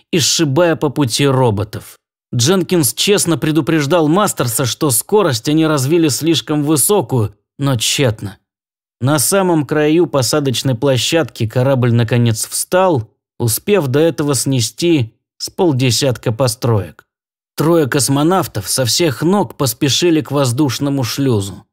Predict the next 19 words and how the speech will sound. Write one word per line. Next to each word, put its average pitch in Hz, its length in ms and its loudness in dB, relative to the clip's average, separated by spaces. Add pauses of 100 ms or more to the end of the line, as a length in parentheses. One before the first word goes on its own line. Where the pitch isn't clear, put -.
(200)
Открыли 175 640 0
первый 151 520 0
люк, 104 440 -2 (160)
забрались 135 640 2
в - 100 -14
камеру 175 500 2 (220)
и, 131 100 -2
подождав, 170 540 0
пока 175 220 -2
давление 156 600 2
выровняется, 165 1120 2
открыли 135 520 0
следующий. 101 920 -4 (800)
Падая 147 440 2
и 104 180 0
чертыхаясь, 135 1040 0 (200)
выбрались 139 640 0
наружу 123 500 0
и: 143 400 0